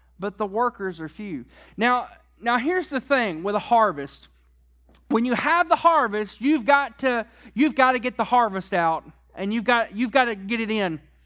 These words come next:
before it spoils, right? Uh, I know, uh, many have, uh, gardens right now, uh, and, and I learned this the hard way, uh, but if you don't pick at the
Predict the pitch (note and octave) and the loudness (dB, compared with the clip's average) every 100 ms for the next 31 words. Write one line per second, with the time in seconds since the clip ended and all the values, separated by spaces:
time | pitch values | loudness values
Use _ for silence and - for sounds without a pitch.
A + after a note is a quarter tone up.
0 | _ _ _ _ _ - F#3+ A3 G3+ E3+ | _ _ _ _ _ -6 -6 -2 -2 -2
1 | - - G3 C#3+ C3 C3 D3 F3 G#3 B3 | -10 -6 -2 -2 -6 -8 0 2 2 0
2 | - _ _ _ _ _ _ _ _ _ | -14 _ _ _ _ _ _ _ _ _
3 | _ _ _ E3 G3 G3 A#3 B3 A#3 A3 | _ _ _ 0 2 4 2 2 -2 -4
4 | D#3 F3 G3 F#3 G3 G#3+ B3+ B3+ G#3+ A#3 | -4 2 2 2 -4 -4 -2 -2 0 2
5 | G#3+ G3 F#3+ F3 E3 G3 A#3 A#3 B3+ B3 | 2 2 2 2 4 4 4 0 -8 -4
6 | B3 A#3 A3+ A#3 B3 C4+ B3+ _ _ _ | 0 -2 -2 -4 -2 -4 -8 _ _ _
7 | _ _ _ - F#3 F#3 F3 - F#3 F3+ | _ _ _ 0 2 2 -2 -4 -6 -6
8 | - E3+ F#3 G#3+ G3 F#3+ F#3+ - D#3 G#3 | -6 -2 0 0 -2 -6 -10 -8 -4 -4
9 | G3+ D3 D#3 G3+ _ _ _ _ - E3 | -2 -4 -4 -8 _ _ _ _ -4 -4
10 | C#3+ D#3 F#3+ E3 _ - _ - _ _ | -2 0 0 -2 _ -20 _ -20 _ _
11 | _ _ _ _ _ F3+ F#3 A3+ C4 B3+ | _ _ _ _ _ -8 -4 0 2 0
12 | C4 F3+ C4+ B3+ A3+ E3+ - | -2 -2 -4 -2 -2 -2 -4